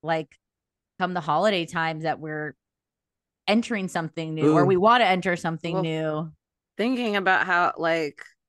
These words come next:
Speaker 3: you're traveling anyway, just even
Speaker 2: Mm-hmm.
Speaker 3: that, I feel like
Speaker 1: Yeah.
Speaker 3: is a, you're
Speaker 1: Very
Speaker 3: going to,
Speaker 1: saggy.
Speaker 3: I know I haven't been home much since pre-covid, and, like,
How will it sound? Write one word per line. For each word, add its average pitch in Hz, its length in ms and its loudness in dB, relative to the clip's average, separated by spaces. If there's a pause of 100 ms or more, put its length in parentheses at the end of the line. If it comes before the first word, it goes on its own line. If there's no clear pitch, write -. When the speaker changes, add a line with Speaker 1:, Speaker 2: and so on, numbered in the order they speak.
(360)
Speaker 3:
you're 165 180 -8 (240)
traveling 143 640 0
anyway, 131 680 -2 (100)
just 190 220 -4
even 180 220 4
Speaker 2:
Mm-hmm. 185 60 4
Speaker 3:
that, 170 320 6
I 156 140 0
feel 151 260 -4
like 170 120 0
Speaker 1:
Yeah. 135 240 -2
Speaker 3:
is 147 160 -12
a, 143 180 -6 (360)
you're 180 140 0
Speaker 1:
Very 180 140 2
Speaker 3:
going 170 160 0
to, 151 80 2
Speaker 1:
saggy. 135 480 -4 (240)
Speaker 3:
I 180 100 0
know 190 260 0
I 185 220 4
haven't 160 560 -2 (400)
been 147 440 -6 (500)
home 151 420 -4
much 147 380 -2
since - 680 -6 (220)
pre-covid, 151 840 0
and, 147 120 -6
like, 139 300 -6